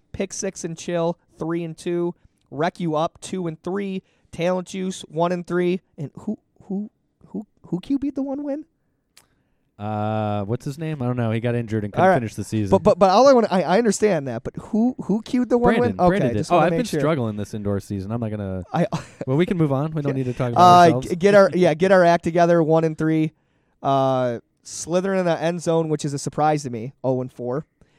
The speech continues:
Speaker 1: And North Buffalo Knights oh and five, which is upsetting to me 'cause I want them to get a win. Uh, but it's, it's
Speaker 2: Well, if you hadn't beaten them in the first game, maybe they would have.
Speaker 1: <laughs> It upsets me that they don't have a win.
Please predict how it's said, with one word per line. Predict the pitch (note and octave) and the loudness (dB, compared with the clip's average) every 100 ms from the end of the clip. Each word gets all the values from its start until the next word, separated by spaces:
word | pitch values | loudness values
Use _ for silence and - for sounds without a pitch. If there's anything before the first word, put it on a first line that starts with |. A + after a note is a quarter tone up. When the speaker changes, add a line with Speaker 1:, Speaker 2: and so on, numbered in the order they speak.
| _ - | _ -12
Speaker 1:
And | C3+ D3 D3 C#3+ D3 C#3+ | -6 -2 -2 -2 -4 -4
North | C#3+ D#3+ - | 0 0 0
Buffalo | D#3+ D#3+ D3+ | -2 0 -4
Knights | C#3+ D3 D3+ - | -2 -4 -4 -4
oh | C#3+ | -6
and | C3 | -8
five, | - C3 C3+ | -6 -4 -4
which | C3 C3 | -6 -8
is | B2+ | -10
upsetting | A#2+ - F3+ F#3 C3+ | -10 -6 -2 -2 -4
to | C#3 | -10
me | A#2+ A#2+ | -10 -10
'cause | C3+ | -8
I | B2+ | -6
want | B2+ C3 | -6 -6
them | C3 A#2+ B2 _ | -8 -10 -12 _
to | C3+ | -14
get | B2 | -10
a | G#2+ | -10
win. | A2+ G#2+ G#2+ _ _ - | -10 -12 -16 _ _ -6
Uh, | B2 C#3 | -2 0
but | C#3+ F3+ G#3+ | 2 2 2
it's, | A3 | 2
it's | A3 - | 2 2
Speaker 2:
Well, | A#2 | 0
if | A#2 | -2
you | D#3 C3+ | -2 -2
hadn't | C#3+ A2+ | -4 -6
beaten | A2 E3 D3 | -8 -8 -8
them | A2 G#2+ | -6 -6
in | |
the | G#2 | -6
first | - A2+ G#2 | -6 -6 -6
game, | - C#3+ C3+ | -8 -8 -4
maybe | A#2 A2+ | -4 -4
they | A2+ A2+ | -2 -2
would | B2+ C#3+ | -2 2
have. | G3 | 6
Speaker 1:
<laughs> | |
It | |
upsets | G#3 F#3 - G#3 - G3+ | 6 4 0 0 -2 -4
me | F#3 | -2
that | - G#3 | 2 0
they | - G#3+ | 2 -2
don't | - A3 | 0 -2
have | F3 E3 | 0 0
a | |
win. | D#3+ E3 C#3+ | 2 0 0